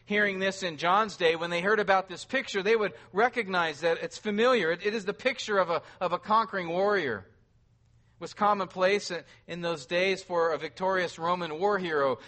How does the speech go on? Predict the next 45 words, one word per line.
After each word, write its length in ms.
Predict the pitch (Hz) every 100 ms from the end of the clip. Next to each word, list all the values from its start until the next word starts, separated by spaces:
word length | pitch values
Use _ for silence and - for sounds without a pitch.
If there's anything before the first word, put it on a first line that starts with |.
| -
when 140 | 160
he 80 | 170
would 140 | 156
come 180 | - 185
back 300 | 185 208 202
and 100 | 175
march 300 | 165 185 185
through 160 | - 170
the 80 | 156
city 320 | - 196 180
of 120 | 143
Rome, 240 | 190 196 160
he'd 100 | 147
be 100 | 151
marching 540 | 160 185 - 170 131 - - _
upon 280 | - 170 156
a 60 | 131
white 240 | 143 135
horse. 640 | 135 139 123 - - - _ _ _ _ _ _ _ _ _ _ _ - _ _
This 140 | 151 156
scene 320 | - 202 180
is 160 | 156
a 100 | 127
marked 340 | 135 170 160 -
contrast 680 | 196 196 196 185 135 123 -
from 300 | 156 151 143 - -
the 80 | 143
last 340 | 160 180 -
time 280 | 185 151 131
that 200 | 131 120 - -
Jesus 440 | 120 175 143 143 -
entered 320 | 151 156 147 117 -
Jerusalem 480 | - 147 160 - 131
just 180 | 135 -
before 300 | 139 160 147
his 140 | 127
crucifixion. 680 | - 135 120 139 135 - 151
Do 60 | 156 _ _ _ _
you 80 | 139
remember 220 | 170 202
what 120 | 196
he 80 | 196
was 160 | 185 151
riding 380 | 156 180 175
then? 260 | 156 175 208